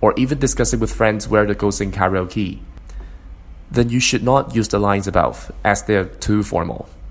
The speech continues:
You might say, "I think," or, "I guess," to state your opinions.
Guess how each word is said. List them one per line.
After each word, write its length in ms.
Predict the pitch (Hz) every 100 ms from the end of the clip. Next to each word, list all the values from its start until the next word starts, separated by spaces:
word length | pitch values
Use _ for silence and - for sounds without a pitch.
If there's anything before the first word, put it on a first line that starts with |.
| - - - - - - -
You 100 | 110
might 220 | 127 -
say, 400 | - 85 - - - - -
"I 120 | 110
think," 460 | 107 117 82 - - - - - - -
or, 340 | 104 95 104 - - -
"I 120 | 104
guess," 500 | 98 101 80 - - - - -
to 100 | -
state 320 | - 113 -
your 100 | 220
opinions. 680 | 101 - 95 85 - -